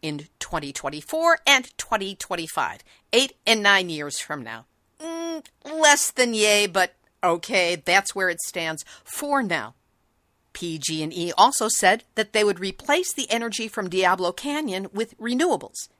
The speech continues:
This settlement confirmed expert testimony submitted by Mothers for Peace in twenty fifteen, which P G and E disputed at that time,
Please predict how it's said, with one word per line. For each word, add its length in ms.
This 160
settlement 440
confirmed 600
expert 440
testimony 560
submitted 480
by 100
Mothers 300
for 100
Peace 300
in 100
twenty 320
fifteen, 580
which 260
P 200
G 180
and 80
E 160
disputed 520
at 100
that 240
time, 300